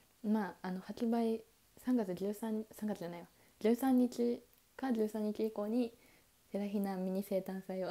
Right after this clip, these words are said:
<laughs> 開ければなって思っているので、それも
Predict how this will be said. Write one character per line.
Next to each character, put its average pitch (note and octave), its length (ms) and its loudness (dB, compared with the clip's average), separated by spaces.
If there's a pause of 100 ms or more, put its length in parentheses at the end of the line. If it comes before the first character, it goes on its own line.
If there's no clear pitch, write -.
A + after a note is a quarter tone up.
(340)
<laughs> - 300 -20
開 G3 220 4
け G3 100 2
れ F#3+ 120 4
ば F#3 140 -2
な F#3 160 -2
っ F#3 40 -6
て - 180 -4
思 E3+ 200 -4
っ F3+ 40 -8
て - 180 -10
い F3 60 -6
る F3+ 80 -6
の F3+ 120 -6
で、 - 160 -10 (560)
そ G3 80 -4
れ F#3+ 160 -2
も G3 180 -6